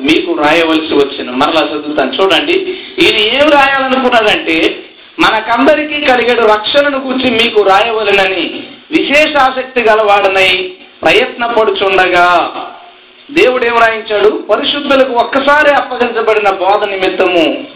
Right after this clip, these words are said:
మీరు పోరాడవలెనని మిమ్మును వేడుకొనుచు మీకు రాయవలసి వచ్చింది." పరిశుద్ధులకు ఒక్కసారి అప్పగించబడిన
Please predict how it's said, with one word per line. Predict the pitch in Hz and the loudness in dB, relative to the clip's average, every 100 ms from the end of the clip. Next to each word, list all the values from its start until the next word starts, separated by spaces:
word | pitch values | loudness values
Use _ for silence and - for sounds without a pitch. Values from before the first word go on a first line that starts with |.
| - 147 | -10 0
మీరు | 170 233 294 294 285 196 | 2 2 0 0 2 2
పోరాడవలెనని | 196 208 214 214 196 185 175 165 147 - - - - | 4 4 2 4 2 2 0 0 -2 -4 -14 -20 -2
మిమ్మును | 156 185 240 220 190 | 0 0 -2 0 4
వేడుకొనుచు | 175 202 190 185 170 - 165 165 | 4 4 0 -4 -2 0 2 2
మీకు | 135 139 165 190 160 | 0 0 0 -2 0
రాయవలసి | 143 160 165 156 147 160 | 2 2 0 -2 -4 -2
వచ్చింది." | 151 143 147 127 - - - - - - _ | 0 -2 -4 -8 -10 -20 -20 -20 -20 -20 _
పరిశుద్ధులకు | 170 269 302 302 302 285 277 | -2 0 -2 -2 0 0 0
ఒక్కసారి | 220 208 262 277 285 294 | -2 -2 -4 0 2 2
అప్పగించబడిన | 285 - 254 247 220 208 214 196 | 0 0 -2 -2 -2 0 0 0